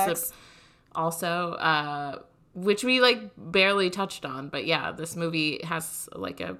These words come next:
Speaker 2: pro, like, mental health reform stance as well.
Speaker 1: Yeah, for
Speaker 2: The
Speaker 1: sure.
Speaker 2: body dysmorphia in this movie also, like, he's, like,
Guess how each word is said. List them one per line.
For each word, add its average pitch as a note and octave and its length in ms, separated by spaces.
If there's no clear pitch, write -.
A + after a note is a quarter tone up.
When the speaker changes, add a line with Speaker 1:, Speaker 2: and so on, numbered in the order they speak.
Speaker 2:
pro, E3 560
like, - 180
mental D#3+ 260
health D#3+ 260
reform E3+ 460
stance - 420
as - 160
well. - 200
Speaker 1:
Yeah, G3+ 340
for G#3 220
Speaker 2:
The A3+ 100
Speaker 1:
sure. G3+ 140
Speaker 2:
body A3 320
dysmorphia D4+ 520
in D#4 100
this D4+ 160
movie D#4 260
also, E3+ 400
like, D#3 240
he's, F#3 260
like, G3+ 180